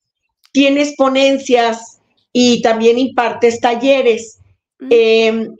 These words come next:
Speaker 1: me imagino que es sobre la misma, la, las mismas áreas que tú manejas, pero este tipo de ponencias, por ejemplo, si alguna empresa te invita para dar una conferencia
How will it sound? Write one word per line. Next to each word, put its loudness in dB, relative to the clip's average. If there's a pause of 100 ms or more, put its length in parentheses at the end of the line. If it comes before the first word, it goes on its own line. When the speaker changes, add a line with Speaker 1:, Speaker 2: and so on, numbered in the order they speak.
(400)
Speaker 1:
me 4
imagino 0
que 2
es -4
sobre 0
la 2
misma, 0 (260)
la, 0
las 2
mismas 0
áreas 0
que -12
tú -2
manejas, 0 (800)
pero 2
este -2
tipo -2
de 0
ponencias, -4
por 0
ejemplo, 0 (260)
si 0
alguna -2
empresa -2
te 0
invita -2 (340)
para -2
dar -2
una -4
conferencia 0